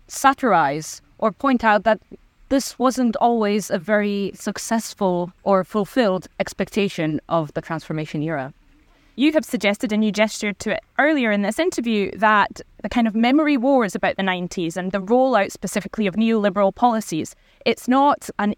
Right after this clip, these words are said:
Speaker 2: even thing across the region of Eastern Europe, that these memory wars are sharper or more fraught in some places than in others.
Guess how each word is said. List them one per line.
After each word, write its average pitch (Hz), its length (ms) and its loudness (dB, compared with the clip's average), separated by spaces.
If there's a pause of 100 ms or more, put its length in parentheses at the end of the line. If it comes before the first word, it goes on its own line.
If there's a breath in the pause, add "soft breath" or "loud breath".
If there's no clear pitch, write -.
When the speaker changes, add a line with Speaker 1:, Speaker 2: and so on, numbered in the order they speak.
(120)
Speaker 2:
even 226 380 2
thing 185 360 -2
across - 360 -2
the 196 100 -6
region 185 260 -4
of 180 80 -8
Eastern 208 360 0
Europe, 277 340 2
that 180 220 0
these 233 240 2
memory 214 280 2
wars 220 380 0
are 165 140 -6
sharper 240 760 2
or 190 220 2
more 202 380 -2
fraught - 500 0
in 180 140 -4
some 262 320 2
places 208 420 -4
than 185 160 -2
in 175 160 -4
others. - 380 -2